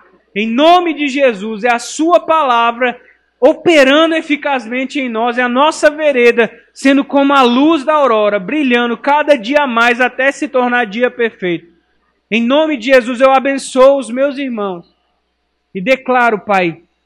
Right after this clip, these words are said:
eles colhendo todos os resultados dessa palavra, em nome de Jesus. Obrigado. Queridos,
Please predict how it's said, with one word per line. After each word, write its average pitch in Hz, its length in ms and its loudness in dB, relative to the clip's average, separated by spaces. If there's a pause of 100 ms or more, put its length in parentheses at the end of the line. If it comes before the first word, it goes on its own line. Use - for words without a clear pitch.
(440)
eles 175 280 -8
colhendo 202 560 -4
todos 240 640 -6
os 214 160 -12
resultados 214 600 -8
dessa 175 240 -14
palavra, 165 480 -10
em 202 60 -12
nome 220 400 -4
de 170 100 -14
Jesus. 160 420 -10 (680)
Obrigado. 175 760 -6 (320)
Queridos, 196 640 -8